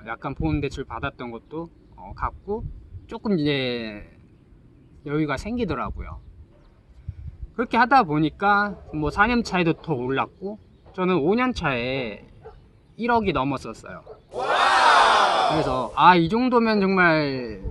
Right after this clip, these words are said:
잘 괜찮겠다. 뭐 이 정도면 이제, 어, 돈을 좀 벌겠네." 생각을 했는데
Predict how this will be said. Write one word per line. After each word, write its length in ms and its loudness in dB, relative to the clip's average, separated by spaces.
잘 500 -2
괜찮겠다. 880 -2
뭐 200 -8
이 40 -6
정도면 440 -2
이제, 280 -4
어, 120 -18
돈을 300 -6
좀 220 -8
벌겠네." 720 -8
생각을 340 -6
했는데 500 -8